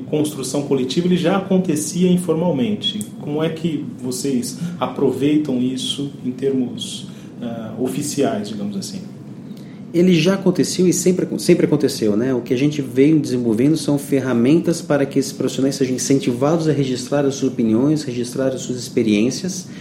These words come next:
Speaker 2: e com base nesses dados, a gente pode, é, mostrar para um determinado profissional qual é o rumo de carreira que ele deveria seguir, ou seja, se ele quer chegar em um determinado cargo, em determinada posição,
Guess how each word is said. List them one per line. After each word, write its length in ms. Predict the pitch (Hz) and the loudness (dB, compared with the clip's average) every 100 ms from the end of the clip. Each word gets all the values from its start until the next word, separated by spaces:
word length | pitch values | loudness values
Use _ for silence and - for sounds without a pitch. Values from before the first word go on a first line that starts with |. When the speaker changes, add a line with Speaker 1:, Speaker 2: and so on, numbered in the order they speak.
| - - - - | -14 -14 -10 -8
Speaker 2:
e 80 | |
com 280 | 131 - 135 | 0 4 4
base 340 | 131 165 185 170 | 4 4 4 6
nesses 400 | 160 - 139 120 | 4 4 -2 0
dados, 680 | 120 143 165 185 180 - - - | 0 2 2 0 0 -8 -14 -12
a 120 | - 127 | -4 0
gente 180 | 147 | 0
pode, 600 | 151 - 139 143 143 160 - | -2 2 4 6 4 0 -4
é, 500 | - 131 131 131 127 - - | -4 0 2 2 0 -4 0
mostrar 640 | 135 135 - - 139 170 | 4 4 2 0 2 2
para 260 | 175 151 139 | 2 2 4
um 80 | 139 | 6
determinado 420 | 135 - 123 123 | 4 4 0 0
profissional 580 | 131 - 123 131 151 151 | -2 -2 -2 0 0 0
qual 140 | 156 | 2
é 100 | 151 | 4
o 100 | 151 | 4
rumo 300 | 131 147 160 | 6 6 8
de 120 | 143 143 | 4 2
carreira 340 | 135 135 131 | 2 4 4
que 100 | 135 | 2
ele 80 | 131 | 0
deveria 300 | 127 120 123 | 2 2 0
seguir, 420 | - 107 123 147 | -4 -4 0 0
ou 80 | 147 | 0
seja, 300 | - 123 120 | 0 -2 -2
se 180 | - - | -2 -2
ele 100 | 127 | 0
quer 160 | 147 | 0
chegar 280 | 139 139 131 | 0 -2 0
em 40 | |
um 40 | 131 | 0
determinado 720 | 127 123 127 123 123 120 113 - - - - - | 0 0 0 0 0 -2 -4 -6 -14 -14 -14 -4
cargo, 400 | 120 139 139 123 | 0 2 2 2
em 40 | |
determinada 360 | 120 117 120 117 | 0 0 0 0
posição, 560 | 117 113 - 147 156 | -2 -4 -2 2 4